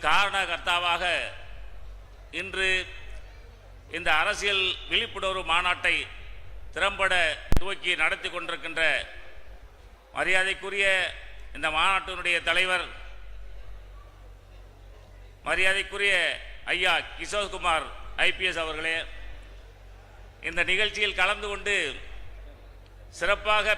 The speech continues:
பேசி அமர்ந்திருக்கின்ற மரியாதைக்குரிய சௌராஷ்டிரா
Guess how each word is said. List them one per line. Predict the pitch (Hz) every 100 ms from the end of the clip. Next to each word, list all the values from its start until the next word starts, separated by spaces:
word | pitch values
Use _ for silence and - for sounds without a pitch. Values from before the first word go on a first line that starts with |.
| 190
பேசி | 208 196 190
அமர்ந்திருக்கின்ற | 196 196 196 202 196 190
மரியாதைக்குரிய | 180 196 202 202 196 196 196 156 104 - - - - - - - - - - - - - - - - - - - - - -
சௌராஷ்டிரா | 160 190 214 202 208 196